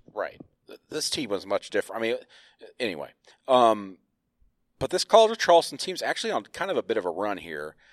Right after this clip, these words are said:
They lost their regular season finale in overtime to William and Mary by ten points, a hundred fourteen to a hundred four. That must have been a fun game to watch. Uh, but they won their, obviously, their, uh, the Colonial Athletic Association tournament, another overtime game. Here's the thing that sticks out to me about them.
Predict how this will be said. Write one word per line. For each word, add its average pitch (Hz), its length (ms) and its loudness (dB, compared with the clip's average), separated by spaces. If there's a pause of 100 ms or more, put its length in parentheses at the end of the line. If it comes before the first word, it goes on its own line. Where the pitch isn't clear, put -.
(120)
They 110 80 2
lost 170 220 6
their 139 80 2
regular 120 260 4
season 113 320 -6
finale 98 500 -4
in 123 120 -6
overtime 113 420 0
to 90 60 -6
William 92 320 -6
and 82 100 -12
Mary 85 500 -4 (120)
by 87 100 -2
ten 92 260 -10
points, 80 540 -12
a - 40 -16
hundred 117 260 -12
fourteen 110 400 -16
to 98 80 -16
a - 20 -16
hundred 104 240 -20
four. 90 420 -10 (380)
That 104 100 -12
must 98 160 -8
have - 40 -14
been 80 100 -14
a 73 40 -14
fun 82 200 -12
game 78 220 -12
to 71 80 -14
watch. 73 400 -12 (440)
Uh, 101 200 2
but 107 100 -4
they 117 80 2
won 143 220 2
their, 120 280 4
obviously, 110 440 -2
their, 98 400 -2
uh, 95 120 -4
the 92 80 -14
Colonial 101 340 -6
Athletic 92 300 -6
Association 90 640 -8
tournament, 139 540 -4 (760)
another 120 260 0
overtime 101 480 -2 (100)
game. 92 320 -8 (140)
Here's 226 240 0
the - 80 -8
thing 147 140 -4
that 107 80 -10
sticks - 240 -12
out 110 160 -4
to 85 100 -20
me 104 140 -10
about 78 260 -10
them. 82 220 -16